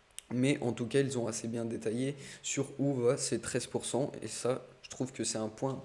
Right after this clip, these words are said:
positif. Les taxes sont assez élevées.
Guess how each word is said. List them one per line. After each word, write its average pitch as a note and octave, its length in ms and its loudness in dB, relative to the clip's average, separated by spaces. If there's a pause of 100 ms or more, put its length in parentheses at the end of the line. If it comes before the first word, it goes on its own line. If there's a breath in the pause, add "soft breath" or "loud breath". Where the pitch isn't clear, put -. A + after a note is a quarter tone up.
positif. - 680 0 (1120 loud breath)
Les A#2+ 140 10
taxes B2 240 8
sont A2+ 140 4
assez G#2+ 240 4
élevées. B2 400 4